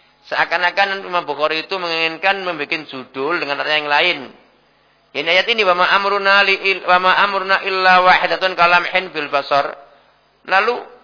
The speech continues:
penanya, ya kan, luput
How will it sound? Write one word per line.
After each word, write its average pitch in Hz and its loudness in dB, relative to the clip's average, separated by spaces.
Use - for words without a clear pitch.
penanya, 175 2
ya 104 -10
kan, 113 -8
luput 214 0